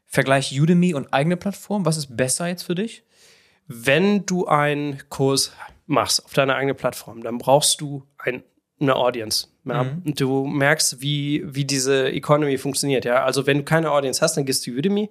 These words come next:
Speaker 2: weil
Speaker 1: Ja.
Speaker 2: die Marketing, machen ganz viel Marketing.
Speaker 1: Mhm.
Speaker 2: Wenn du eine Audience hast, sei es über YouTube. Ja? YouTube ist,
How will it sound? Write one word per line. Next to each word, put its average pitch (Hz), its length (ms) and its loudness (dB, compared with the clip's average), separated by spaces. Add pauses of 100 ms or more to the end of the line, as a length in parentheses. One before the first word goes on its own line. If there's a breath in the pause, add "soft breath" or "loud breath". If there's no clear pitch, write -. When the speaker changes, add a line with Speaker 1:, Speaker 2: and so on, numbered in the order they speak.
Speaker 2:
weil 139 160 6
Speaker 1:
Ja. 135 60 -2
Speaker 2:
die 131 80 -6
Marketing, 139 600 0 (260)
machen 147 220 0
ganz - 140 2
viel 135 100 -2
Marketing. 135 360 0 (220 loud breath)
Speaker 1:
Mhm. 147 40 -10 (160 loud breath)
Speaker 2:
Wenn 160 200 6
du 175 60 4
eine 156 100 4
Audience 143 280 0
hast, 131 200 2
sei 131 160 4
es 131 140 -2
über 131 220 -2
YouTube. 131 420 -4 (140)
Ja? 123 120 0
YouTube 143 440 4
ist, - 260 -4